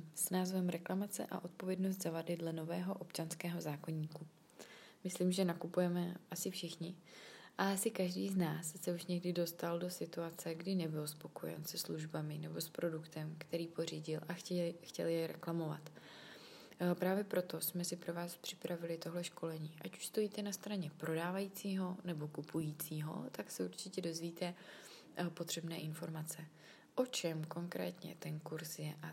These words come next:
co přesně se dozvíte, vám v tuto chvíli řekne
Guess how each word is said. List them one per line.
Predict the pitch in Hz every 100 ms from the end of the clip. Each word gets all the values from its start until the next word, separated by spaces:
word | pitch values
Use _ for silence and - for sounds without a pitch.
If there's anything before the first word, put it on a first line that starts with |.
| -
co | - 214
přesně | - 185 180 - 156
se | 160
dozvíte, | 165 160 175 175 - 160 175 - - - -
vám | 170 165 160 165
v | 170
tuto | - 175
chvíli | 180 - 165 165
řekne | 165 165 165 160